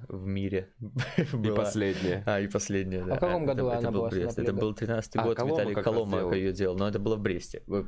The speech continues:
Speaker 1: Брест, Мекка,
Speaker 2: Да,
Speaker 1: получается.
Speaker 2: это, получается, была смесь К В Н и стендапа, то есть стендап по К В Новским правилам,
Speaker 1: Да, то есть
Speaker 2: правильно?
Speaker 1: людей вот так привлекали, что сейчас соревнования будет комиков.
Speaker 2: Соревнования, но один на сцене,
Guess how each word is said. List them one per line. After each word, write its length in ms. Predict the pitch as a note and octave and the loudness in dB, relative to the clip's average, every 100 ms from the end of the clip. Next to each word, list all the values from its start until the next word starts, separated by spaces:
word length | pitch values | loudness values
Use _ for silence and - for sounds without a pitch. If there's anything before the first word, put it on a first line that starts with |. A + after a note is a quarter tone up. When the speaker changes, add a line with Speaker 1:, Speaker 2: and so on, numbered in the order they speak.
| - | -4
Speaker 1:
Брест, 500 | G2+ A#2 C3 B2+ - | -2 2 0 -2 -2
Мекка, 480 | G2+ G#2 - - F#2 | 0 0 0 -4 -4
Speaker 2:
Да, 60 | |
Speaker 1:
получается. 560 | F2 F2+ G2 F#2 E2+ F2 | -2 -2 0 -2 -4 -4
Speaker 2:
это, 120 | G2 | -4
получается, 500 | A2 B2+ C3+ C3 B2 | -2 -2 -2 -2 -4
была 340 | A2 B2 B2 A#2 | -2 0 0 -2
смесь 480 | - B2+ C3+ B2+ | -4 -2 0 -2
К 160 | - A#2 | -2 -2
В 100 | G#2+ A#2+ | 0 2
Н 360 | C3+ C#3+ A#2 | 0 0 0
и 160 | G#2+ A2 | -2 -4
стендапа, 680 | - A2 G#2 A2 G2 - C#2+ | -6 -6 -2 0 -2 -2 -4
то 120 | F#2+ | -2
есть 120 | F#2 | -2
стендап 480 | - G#2+ G#2 A#2 A#2 | -4 -4 0 0 -2
по 60 | G#2+ | -4
К 100 | A2 | -2
В 120 | G#2+ | 0
Новским 340 | G#2 G2 G#2 F#2+ | -2 -4 -8 -4
правилам, 440 | G#2 F#2 D2+ C#2+ | -2 -2 -2 -2
Speaker 1:
Да, 140 | G2+ | 0
то 60 | G2 | 2
есть 120 | F#2+ | 0
Speaker 2:
правильно? 160 | F#2 G#2+ | 0 0
Speaker 1:
людей 240 | G2+ A#2 | 2 2
вот 160 | A2 G#2 | 0 0
так 180 | G#2 G2+ | 0 0
привлекали, 520 | F#2 F2+ F2 F2 E2+ | -2 -2 -2 -2 -2
что 220 | E2 - | -6 -12
сейчас 360 | - F2+ F#2+ F#2 | -12 -2 -2 0
соревнования 580 | - F#2 F#2 F#2 F2+ E2+ | -2 0 2 0 0 -4
будет 280 | F2 E2+ | -4 -4
комиков. 220 | - G2 F#2 | -2 0 2
Speaker 2:
Соревнования, 840 | A2+ A2 A2+ A2 C3 A2 F#2 D#2 | 2 2 2 2 0 0 -2 -4
но 180 | D#2+ G2+ | -2 0
один 380 | G2 F#2 A2 E2 | 0 0 -2 -2
на 100 | D2 | -8
сцене, 460 | - - B1 G1+ | -10 -10 -10 -10